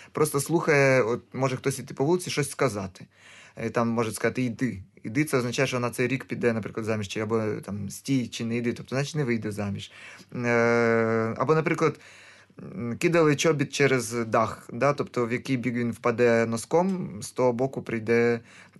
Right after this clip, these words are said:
чоловік. І треба сказати, що воно то ворожіння ворожінням, але смішно, що воно іноді справджується. Е, от нам одна жіночка розказувала, це, правда, не на Донбасі, на Чернігівщині, е, що в неї попало, що вона,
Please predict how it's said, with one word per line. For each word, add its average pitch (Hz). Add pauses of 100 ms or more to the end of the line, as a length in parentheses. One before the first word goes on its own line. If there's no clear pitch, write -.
(100)
чоловік. 113
І 123
треба 170
сказати, 175
що 143 (120)
воно 131
то 160
ворожіння 165
ворожінням, 170
але 143
смішно, 185
що 160
воно 160
іноді 160
справджується. 110 (540)
Е, 120
от 117
нам 143
одна 135
жіночка 127
розказувала, 117
це, -
правда, 117
не 120
на 120
Донбасі, 135
на 127
Чернігівщині, 160 (540)
е, 117
що 123
в -
неї 143
попало, 175
що 131
вона, 131